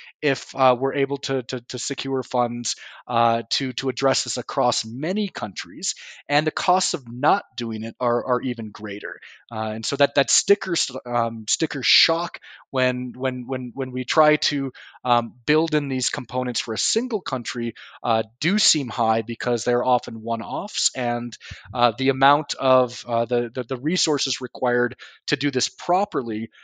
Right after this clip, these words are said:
uh, often isn't, isn't set aside. And, and, and so, you know, j-, just in general in, in, in this space, uh, we, we, we, we still haven't yet, uh,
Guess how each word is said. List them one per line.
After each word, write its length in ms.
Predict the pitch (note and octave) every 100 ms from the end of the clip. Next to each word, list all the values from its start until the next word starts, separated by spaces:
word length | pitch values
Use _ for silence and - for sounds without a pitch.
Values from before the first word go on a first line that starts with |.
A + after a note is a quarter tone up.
| _ _
uh, 180 | B2+ A#2+ -
often 320 | F#3 G#3 D#3
isn't, 380 | C#3 C3+ C3 -
isn't 260 | B2+ B2+
set 160 | - A2+
aside. 560 | G#2 - G#2 E2+ D2
And, 320 | - A#2 A#2 A2
and, 180 | B2 A#2
and 120 | B2+
so, 420 | - C#3 C3 C3 - - _ _ _ _ - -
you 80 | D3
know, 80 | C#3+
j-, 200 | C3+ C#3+
just 260 | D#3 E3
in 160 | D#3+ C#3+
general 460 | B2 E3 G3 F3 D3+
in, 140 | C3+
in, 180 | C3 B2
in 160 | C3 A#2+
this 120 | A2+
space, 460 | - A#2 A2+ - - - - -
uh, 180 | B2 A#2
we, 80 | B2+
we, 140 | C#3+ C#3+
we, 160 | C#3+ C#3+
we 100 | D3
still 340 | - - G3
haven't 400 | E3 D3+ C#3 C3+
yet, 360 | B2 B2 A#2+ - - - - -
uh, 300 | A#2+ A#2